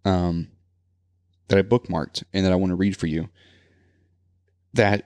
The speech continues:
really hit me. There's been a few things really, but, um, this one struck me the other night with, in, in, in referring it to politics, which is where my brain ends up going a lot of the times. It's a blessing and a curse.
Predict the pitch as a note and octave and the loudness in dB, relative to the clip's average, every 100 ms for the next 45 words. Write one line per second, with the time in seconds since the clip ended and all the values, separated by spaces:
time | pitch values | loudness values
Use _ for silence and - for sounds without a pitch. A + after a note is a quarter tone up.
0 | - A2 A#2 A#2 D#3 - - _ _ G2 | -2 4 4 4 2 -2 -14 _ _ -2
1 | G#2+ C#3 A2+ G#2+ G2 E2+ F2 - E2 E2+ | 2 4 4 2 2 -2 -4 -4 -2 0
2 | E2+ E2+ - F#2 F2+ D#2 D#2+ - _ - | 0 0 2 2 2 0 -4 -12 _ -2
3 | G#2 G#2 A#2+ A2 A2 G#2+ - - G#2 - | 0 2 4 2 2 -2 -2 0 2 2
4 | F#2 E2+ E2+ E2 F2 - F2 F2 - - | -2 -2 -2 -2 -4 -2 0 0 -2 -14
5 | - - G2+ F2+ G2+ E2+ F2+ G2+ G2 F#2+ | -14 -4 -2 0 0 -2 -2 -2 -2 0
6 | - A2 G#2 F#2 F#2 - F#2+ - - F#2 | 4 6 6 4 0 0 0 2 0 2
7 | F2 - G2 D#2+ - - - E2+ - - | 2 0 0 -2 -4 -6 -4 -2 -2 -2
8 | F#2+ F#2+ A2+ G#2+ F2+ G2+ - - F2+ E2+ | 0 2 4 4 2 0 -2 0 2 2
9 | D#2+ D#2+ D#2 - E2+ D#2+ D#2+ - _ _ | 0 -2 -4 -4 -2 -2 -2 -4 _ _
10 | _ - - _ _ - F#2+ F#2 F2 F#2 | _ -20 -20 _ _ -12 0 2 4 2
11 | F2+ - F2 F2 - - | 0 0 0 2 0 -2